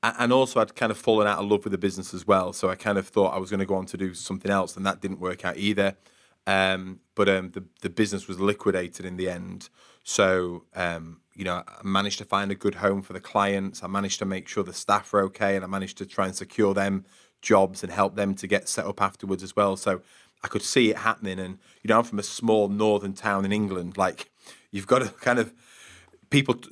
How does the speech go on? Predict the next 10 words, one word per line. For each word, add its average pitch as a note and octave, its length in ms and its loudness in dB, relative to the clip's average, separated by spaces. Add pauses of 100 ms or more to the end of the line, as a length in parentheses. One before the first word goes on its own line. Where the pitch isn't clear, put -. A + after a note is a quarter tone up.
people A#2+ 240 2
talk, A2 400 4
right? G2 220 2 (380)
So, G#2 420 2 (200)
uh, G2+ 220 2 (600)
the, A2 240 6
I G#2 240 4
owed G#2+ 200 2
a G2 40 -12
few G#2 320 -4